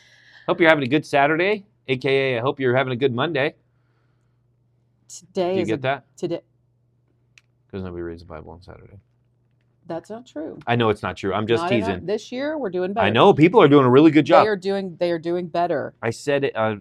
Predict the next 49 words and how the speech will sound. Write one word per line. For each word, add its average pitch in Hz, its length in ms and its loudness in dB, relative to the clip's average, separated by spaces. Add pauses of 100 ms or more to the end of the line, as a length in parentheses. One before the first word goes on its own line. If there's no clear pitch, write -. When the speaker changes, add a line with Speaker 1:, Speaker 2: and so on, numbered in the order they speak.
Speaker 1:
I 104 80 -10
don't 98 140 -10
know 90 100 -10
if 87 140 -12
I've 87 140 -12
said 87 180 -10
it 78 60 -14
yet 85 260 -10
on - 80 -16
the 82 80 -14
podcast, 87 500 -10
but, 101 240 -6 (880)
you 131 120 -4
know, 131 60 2
I 139 80 6
watch 151 260 4
the 120 80 -2
numbers 113 400 -4
not 117 200 -4
for 120 80 -6
the 101 80 -8
sake, - 240 -10
I 117 100 2
don't 107 120 -6
care. 98 420 -6
Like, 95 220 -14 (640)
if 139 180 4
it's 139 140 0
a 110 60 -8
consistent 131 640 -4
ten, 151 460 -6 (200)
then 113 240 -2
it's 98 120 -8
good. 85 300 -8
Like, 101 140 -6
I 113 80 -2
look 127 180 -2
for 113 100 -4
the 101 80 -2
consistency. 95 600 -12
I 120 60 -8
don't 113 100 -10
care 113 140 -4
about 92 180 -10
the 95 80 -16
number 95 420 -6
of 92 220 -14
people 92 300 -12
listening. 87 400 -14